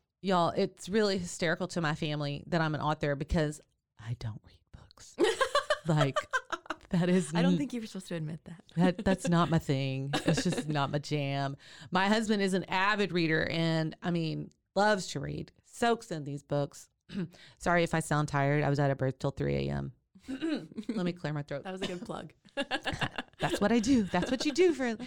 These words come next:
Speaker 1: you're gonna be a doula, that's what your life looks like. You keep going the next day.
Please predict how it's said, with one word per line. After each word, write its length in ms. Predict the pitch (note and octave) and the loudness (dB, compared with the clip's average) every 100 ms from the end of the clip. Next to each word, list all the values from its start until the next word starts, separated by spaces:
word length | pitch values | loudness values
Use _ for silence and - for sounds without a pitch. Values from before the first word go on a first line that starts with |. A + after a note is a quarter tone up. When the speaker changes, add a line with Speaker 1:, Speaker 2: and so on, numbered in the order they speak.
| - | -4
Speaker 1:
you're 100 | A3+ | 0
gonna 120 | C4+ | 2
be 120 | D4+ | 4
a 40 | D#4+ | 4
doula, 300 | F4+ F4 B3 | 4 4 4
that's 180 | A3+ B3+ | 2 0
what 120 | B3 | 0
your 140 | A#3+ | 0
life 260 | A#3 - - | 0 -2 -2
looks 200 | A#3+ - | -6 -2
like. 240 | G#3 F#3 | -2 0
You 120 | A3 | -2
keep 240 | A3+ B3 A3+ | -2 -4 -2
going 340 | - A3+ A3 | 0 0 0
the 80 | G3+ | -2
next 240 | G3 G#3 - | -2 -4 -4
day. 340 | G#3 B3 A3+ | -2 -2 -2